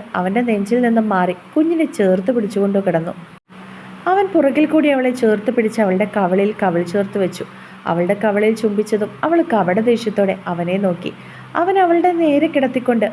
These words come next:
അവളുടെ ചുണ്ടിലേക്ക് ചുണ്ടുകൾ ചേർത്തു. "കാശിയേട്ടാ, എന്താടി?" "ഇനി കുഞ്ഞിൻ്റെ മുമ്പിൽ വെച്ച് ഒന്നും എന്നോട് പറയല്ലേ." അവൾ പറഞ്ഞതും അവൻ സംശയത്തോടെ അവളെ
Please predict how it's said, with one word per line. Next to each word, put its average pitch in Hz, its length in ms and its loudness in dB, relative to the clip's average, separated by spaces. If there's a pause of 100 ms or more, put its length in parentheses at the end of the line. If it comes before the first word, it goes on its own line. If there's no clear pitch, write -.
(140)
അവളുടെ 185 280 0
ചുണ്ടിലേക്ക് 202 600 -2 (140)
ചുണ്ടുകൾ 175 440 -2
ചേർത്തു. 175 280 -2 (600)
"കാശിയേട്ടാ, 214 520 2 (640)
എന്താടി?" 214 400 0 (540)
"ഇനി 403 220 2
കുഞ്ഞിൻ്റെ 277 460 2
മുമ്പിൽ 247 300 2
വെച്ച് 233 220 -2 (240)
ഒന്നും 349 320 -2
എന്നോട് 208 320 -2
പറയല്ലേ." 185 420 2 (480)
അവൾ 403 160 2 (120)
പറഞ്ഞതും 277 400 0 (100)
അവൻ 226 160 0 (120)
സംശയത്തോടെ 240 600 0
അവളെ 196 260 2